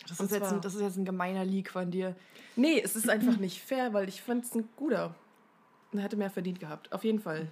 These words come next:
Speaker 2: Der
Speaker 1: Mhm.
Speaker 2: Tweet lautet wie folgt. „Hey Baby, bist du ein Tischkicker? Weil ich kann einfach nicht aufhören durchzudrehen, obwohl alle sagen, ich soll das nicht.“
Speaker 1: Danke, danke.
Speaker 2: Bitte.
Speaker 1: Ich hab mich auch,
Speaker 2: Das
Speaker 1: ich war auch stolz drauf, aber
Speaker 2: Ja,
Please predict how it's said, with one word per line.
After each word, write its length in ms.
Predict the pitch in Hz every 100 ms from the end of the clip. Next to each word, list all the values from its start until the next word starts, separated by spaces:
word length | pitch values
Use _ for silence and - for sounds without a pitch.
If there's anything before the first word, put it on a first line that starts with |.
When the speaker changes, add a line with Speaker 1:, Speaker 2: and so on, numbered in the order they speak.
| 170
Speaker 2:
Der 80 | 180
Speaker 1:
Mhm. 20 |
Speaker 2:
Tweet 200 | 208 202
lautet 280 | 185 175 180
wie 80 | 170
folgt. 360 | - 170 - - - - - _
„Hey 140 | 214 202
Baby, 420 | 196 196 170 165 - -
bist 180 | - -
du 40 | 180
ein 80 | 165
Tischkicker? 560 | 190 - 190 165 160 160 - - - - - - -
Weil 120 | 190
ich 80 | 185
kann 160 | 196
einfach 280 | 190 240 196
nicht 160 | 185 180
aufhören 280 | 175 175 170
durchzudrehen, 640 | 165 - - 165 165 165 - -
obwohl 240 | 165 165
alle 220 | 165 170
sagen, 380 | 165 160 160 160 - - -
ich 160 | -
soll 160 | 160 151
das 160 | 151 160
nicht.“ 260 | 156 - _ _ _ - - - _ _ -
Speaker 1:
Danke, 220 | 175 170 240 - 170 175
danke. 140 | 190 190 190
Speaker 2:
Bitte. 120 | 165 165
Speaker 1:
Ich 300 | 190 - -
hab 80 | 208 -
mich 240 | 214 - 180
auch, 260 | 226 -
Speaker 2:
Das 220 | - 220
Speaker 1:
ich 80 | 214
war 180 | 208 214
auch 100 | 262
stolz 380 | - 202 269 -
drauf, 340 | - 185 170 -
aber 140 | 202
Speaker 2:
Ja, 260 | 226 240